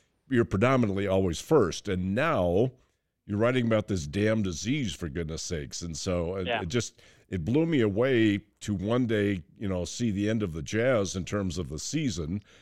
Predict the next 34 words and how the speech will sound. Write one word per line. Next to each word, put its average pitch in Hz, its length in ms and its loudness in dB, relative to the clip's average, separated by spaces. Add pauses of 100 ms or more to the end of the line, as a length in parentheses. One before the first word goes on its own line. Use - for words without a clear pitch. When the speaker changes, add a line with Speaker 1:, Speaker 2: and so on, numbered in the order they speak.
(240)
Speaker 1:
and 82 100 -4
I'll 98 300 0 (140)
talk 101 280 -2
about 85 280 -4
that 101 180 -2
in 82 140 -6
a 76 40 -8
minute, 80 340 -8
if 80 200 -8
I 73 100 -6
may, 82 300 -4
but 76 220 -10
the 101 140 0
end 107 140 0
result 101 440 0
of, 90 300 -4
uh, 80 200 -2 (440)
your 92 140 -4
shift - 400 -2 (160)
to 101 160 -4
the, 78 220 -8 (160)
to 95 120 -6
the 82 120 -4
covid 98 580 -2
was, 85 460 -8
ex-, - 260 -10 (180)
uh, 101 60 -6 (100)
um, 95 160 -10 (280)
it 92 180 -12
caught 117 240 -2
me 104 140 -2
way 101 320 2
off 87 240 0
guard 95 420 2